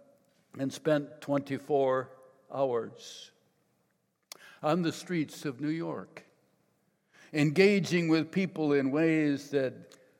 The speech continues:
led to their healing. The dream team.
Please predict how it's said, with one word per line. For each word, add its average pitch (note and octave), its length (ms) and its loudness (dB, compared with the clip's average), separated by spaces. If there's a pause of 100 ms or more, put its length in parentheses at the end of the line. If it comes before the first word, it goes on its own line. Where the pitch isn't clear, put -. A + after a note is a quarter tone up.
led D#3+ 460 0
to E3 160 -4
their C#3+ 220 0
healing. G2+ 560 -8 (3250)
The B2+ 100 -8
dream A#2 360 -6
team. G2 380 -16